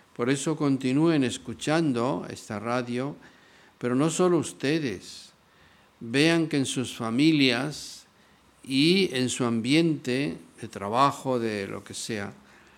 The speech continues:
otras personas puedan también convertirse y creer en el Evangelio. Es un tiempo fav-, este, favorable, un tiempo precioso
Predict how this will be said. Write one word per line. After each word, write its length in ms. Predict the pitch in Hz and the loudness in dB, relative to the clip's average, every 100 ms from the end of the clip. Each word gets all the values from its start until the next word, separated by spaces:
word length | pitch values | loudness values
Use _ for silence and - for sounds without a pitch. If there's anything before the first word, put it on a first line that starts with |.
| - - - | -20 -20 -6
otras 400 | 151 160 160 151 | 0 2 2 -2
personas 580 | - 120 - 143 135 123 | -2 -2 0 0 0 -2
puedan 400 | - 139 131 123 | -2 0 0 -2
también 680 | 117 113 110 117 117 110 107 - _ _ _ | -2 -4 -2 -2 -2 -4 -10 -18 _ _ _
convertirse 840 | 117 104 104 101 - 139 131 123 | -8 -6 -8 -8 -4 -2 -2 -4
y 60 | 110 | -4
creer 380 | 113 110 113 117 | -4 -4 -4 -4
en 80 | |
el 120 | 107 101 | -4 -4
Evangelio. 800 | 98 95 - 147 135 98 - - _ _ _ _ _ _ _ - _ _ _ _ _ - | -4 -6 -6 -4 -2 -4 -8 -14 _ _ _ _ _ _ _ -20 _ _ _ _ _ -14
Es 160 | - | -4
un 180 | 156 151 | 0 0
tiempo 720 | 147 170 180 170 160 151 - - _ _ _ _ _ _ _ _ - | 4 4 4 2 0 0 -4 -16 _ _ _ _ _ _ _ _ -20
fav-, 520 | - - 131 123 - | -14 -6 -6 -6 -12
este, 300 | 123 - 120 | -14 -12 -12
favorable, 840 | - 123 117 123 143 135 110 92 90 - | -4 0 2 4 4 2 -2 -8 -12 -6
un 200 | 135 139 | -4 -4
tiempo 600 | 135 143 156 147 156 151 | -2 -2 -2 -4 -6 -6
precioso 800 | 117 104 - 139 135 - 147 160 | -8 -8 -2 -2 -2 -4 -6 -8